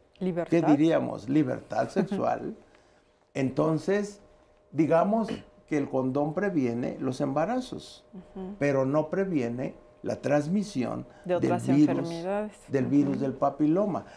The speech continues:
Speaker 2: Reduce la transmisión del virus del V I H, del sida, pero el virus del papiloma no lo previene, no lo reduce. Entonces,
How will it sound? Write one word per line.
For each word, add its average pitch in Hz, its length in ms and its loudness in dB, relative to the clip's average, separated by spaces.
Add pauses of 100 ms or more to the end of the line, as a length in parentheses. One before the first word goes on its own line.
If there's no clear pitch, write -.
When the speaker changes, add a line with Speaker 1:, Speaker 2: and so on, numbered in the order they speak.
(200)
Speaker 2:
Reduce 185 560 4
la 247 160 2
transmisión 156 600 0
del 202 160 2
virus 151 440 2
del 127 160 0
V 127 160 0
I 135 140 4
H, 165 280 2
del 117 180 -4
sida, 190 560 2 (640)
pero 196 200 6
el 190 80 4
virus 240 280 2
del 233 100 0
papiloma 196 460 2
no 247 160 2
lo 254 160 2
previene, 254 680 0 (680)
no 190 220 6
lo 240 140 4
reduce. 240 760 0 (500)
Entonces, 170 760 2